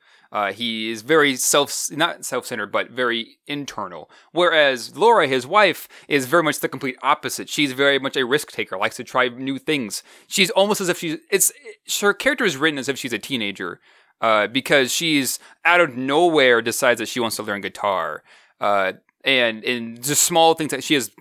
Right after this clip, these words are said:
the cupcake selling, uh, she has to sell her cupcakes at the farmer's market on Saturday, as she wants to do. She's constantly painting things in the,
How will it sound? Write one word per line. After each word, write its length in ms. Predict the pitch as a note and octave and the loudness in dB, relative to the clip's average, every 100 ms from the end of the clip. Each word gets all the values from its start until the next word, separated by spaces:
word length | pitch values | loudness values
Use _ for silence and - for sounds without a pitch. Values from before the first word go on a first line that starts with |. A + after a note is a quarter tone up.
| _ | _
the 380 | B2+ A#2 G#2+ G2+ - | 2 2 2 -2 -2
cupcake 600 | D3 - C#3 C3 - - _ - | -2 -2 -2 -2 -4 -16 _ -10
selling, 540 | - D3 C3 B2+ B2 - | 0 2 2 -2 -10 -6
uh, 120 | C#3+ - _ _ - | -6 -6 _ _ -6
she 100 | E3 | -6
has 100 | C#3 | -4
to 60 | |
sell 140 | - B2+ | -2 -2
her 80 | A2 | 0
cupcakes 500 | C#3 C3+ A#2+ A#2 - | -2 -2 -4 -6 -8
at 100 | G#2 | -8
the 160 | G2+ - | -10 -10
farmer's 300 | - D3 C#3 | 0 2 2
market 260 | B2 B2 G#2+ | 0 0 -2
on 80 | G2 | -6
Saturday, 600 | - D#3+ D3+ B2+ A2+ A2 | 2 4 4 4 4 4
as 100 | G#2 | -2
she 140 | - | -6
wants 200 | A2+ G#2+ | -8 -8
to 100 | - | -10
do. 300 | G#2+ G#2 G2 - - _ | -6 -6 -6 -10 -20 _
She's 220 | - C3 | -4 -2
constantly 360 | - E3+ - B2+ | 0 0 0 -4
painting 420 | - D#3+ C#3+ C3 | -4 -6 -6 -6
things 280 | C3 B2 A2+ | -4 -6 -6
in 100 | A2 | -8
the, 140 | G#2+ | -8